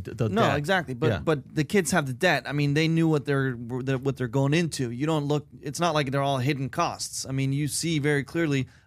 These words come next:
Speaker 2: I remember when I was looking at schools, I saw very clearly, like, tuition, semester,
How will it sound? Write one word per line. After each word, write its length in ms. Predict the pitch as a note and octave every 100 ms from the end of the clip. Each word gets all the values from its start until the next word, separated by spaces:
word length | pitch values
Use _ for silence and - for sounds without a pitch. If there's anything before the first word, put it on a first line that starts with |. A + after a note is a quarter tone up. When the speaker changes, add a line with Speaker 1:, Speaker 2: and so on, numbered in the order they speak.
| -
Speaker 2:
I 40 |
remember 200 | E3 D3
when 100 | D3+
I 100 | D3+
was 80 | F3
looking 240 | D#3 B2+
at 60 | B2
schools, 400 | - C3 D3+ B2+
I 80 | B2+
saw 260 | B2 D#3 D3
very 220 | D3 C#3
clearly, 400 | - E3 D3 A#2
like, 240 | A#2 A2
tuition, 500 | - E3+ D3+ C3 A2 G2+
semester, 580 | C3 D#3+ D3 - A#2